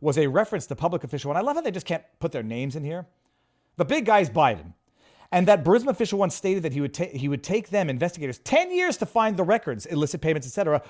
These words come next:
were false, as he knew. Yeah, except we, we kinda have all of that, um, information and evidence already anyhow. The statements and representation where he knew were false.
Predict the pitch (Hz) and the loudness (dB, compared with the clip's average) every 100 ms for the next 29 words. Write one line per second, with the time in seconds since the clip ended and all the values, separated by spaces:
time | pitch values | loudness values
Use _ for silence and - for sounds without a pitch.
0 | - 175 170 240 226 - - - 180 180 | -2 -2 2 4 4 0 -8 -2 0 2
1 | 208 220 262 123 _ - 339 294 - 285 | 0 -2 -2 -4 _ -2 0 0 0 -2
2 | - 180 240 247 196 - 254 208 214 240 | -2 -12 -12 -16 -14 -12 -10 -10 -12 -6
3 | 214 185 160 165 160 _ - 160 151 156 | -4 -2 -2 -4 -8 _ -4 -4 -4 -8
4 | - 185 180 190 170 156 156 147 156 127 | -12 -12 -8 -6 -6 -8 -8 -6 -6 -8
5 | 113 - - 143 151 139 143 190 139 - | -14 -10 -4 -4 -4 -8 -10 -12 -14 -20
6 | _ _ _ _ _ _ _ _ _ _ | _ _ _ _ _ _ _ _ _ _
7 | _ _ _ _ _ 123 - 180 180 151 | _ _ _ _ _ -14 -6 -2 -2 -2
8 | 170 131 165 143 165 139 120 117 117 131 | -4 -4 -6 -6 -6 -6 -6 -6 -4 -4
9 | 110 - 254 254 - | -6 -2 2 2 0